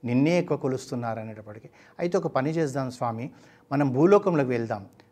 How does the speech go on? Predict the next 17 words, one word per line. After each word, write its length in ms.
వెళ్ళి 220
మనమే 400
ప-, 140
తెలుసుకుందాం 840
అసలు 220
ఎవరు 300
ఏ 220
విధంగా 340
ఉంటారని" 500
చెప్పేసి 380
అని 100
అంటారు. 280
సరే 300
అని 160
చెప్పేసి 460
భూలోకంలోకి 680
వస్తారు. 380